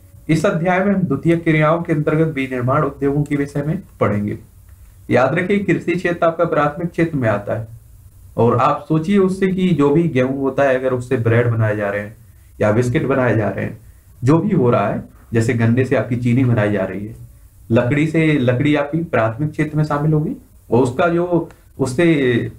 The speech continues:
आपका कागज बनाया जाएगा, वो आपका रहेगा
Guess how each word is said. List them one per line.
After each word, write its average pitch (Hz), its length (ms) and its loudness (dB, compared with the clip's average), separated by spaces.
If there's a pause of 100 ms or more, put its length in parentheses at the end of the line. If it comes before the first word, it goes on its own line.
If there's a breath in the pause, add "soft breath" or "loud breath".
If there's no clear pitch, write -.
(720)
आपका 117 380 0 (640)
कागज 127 300 0
बनाया 147 260 0
जाएगा, 151 360 0 (440)
वो 165 160 2
आपका 147 280 0
रहेगा 127 380 0